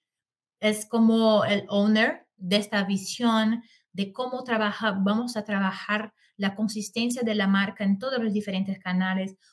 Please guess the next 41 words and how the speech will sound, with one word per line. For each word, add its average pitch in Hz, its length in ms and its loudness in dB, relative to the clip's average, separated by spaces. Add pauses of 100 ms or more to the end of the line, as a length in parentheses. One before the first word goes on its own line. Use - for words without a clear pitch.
(180)
cómo 277 320 -4
podemos 226 420 0
traducir 226 680 -4
las 202 200 -2
diferentes 220 680 0
necesidades 202 920 -2
de 180 120 -2
los 196 280 -2
otros 202 280 -6
departamentos 180 880 -4 (360)
en 196 180 2
los 185 140 2
canales 208 440 2
de 196 160 0
comunicación, 196 1000 2 (260)
sea 180 560 -2
para, 180 360 0
por 180 140 -4
ejemplo, 208 600 2
la 175 320 2
parte 180 280 0
de 180 220 -2
desarrollo 185 480 0
de 180 100 2
negocios, 196 680 0 (340)
cómo 180 280 0
podemos 220 440 4
ayudarlos 208 680 2
a 196 80 4
atraer 196 380 2
más 190 220 4
par-, 185 260 -4
más, 185 320 4
eh, 185 300 0
aliados, 165 640 -4
más, 165 260 -10
más 165 240 -6
alianzas 190 520 0
para 175 180 -2
la 175 100 -4
empresa, 160 540 -6